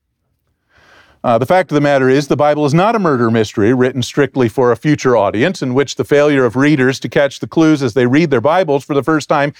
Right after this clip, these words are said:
is not particularly problematic. We have the enormous problem of Old Testament readers being clueless about the principal divine intent of their Bibles and pursuing dead-end literal applications over the course of centuries to their spiritual ruin. We have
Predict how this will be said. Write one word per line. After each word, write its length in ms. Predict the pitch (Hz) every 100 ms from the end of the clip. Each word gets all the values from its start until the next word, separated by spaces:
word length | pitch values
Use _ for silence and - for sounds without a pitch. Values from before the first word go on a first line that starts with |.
| - -
is 100 | 143
not 200 | 165 175
particularly 540 | 139 156 135 139 135
problematic. 680 | - 123 123 135 233 175 - _ _ _ _ _ _ _ _ _ _ _ - - 156
We 160 | 202
have 260 | 196 175 143
the 100 | 156
enormous 360 | 170 277 233
problem 400 | - 143 131 156
of 60 | 156
Old 200 | 170 208
Testament 420 | 175 151 139 131
readers 360 | 143 226 156 123
being 220 | 147 139
clueless 500 | - 285 339 120 -
about 220 | 147 147
the 60 | 139
principal 420 | 233 233 147 143
divine 300 | 117 170 175
intent 340 | 117 202 233
of 80 | 170
their 100 | 123
Bibles 500 | 113 190 254 131 127 - -
and 160 | 175 151
pursuing 600 | 160 - 277 262 165 131
dead-end 600 | 185 233 220 170 175 165
literal 420 | 147 196 180 160
applications 720 | 170 185 147 190 214 - 147
over 120 | 143
the 40 | 135
course 240 | 185 175
of 80 | 127
centuries 520 | - 269 262 147 160
to 100 | -
their 140 | 170 165
spiritual 340 | 214 208 165
ruin. 340 | 196 320 131 - _ _ _ _ _ _ _ _ _ _ _ _ _ _ _ _ _ _ _ _
We 140 | 143 147
have 500 | 196 190 175 143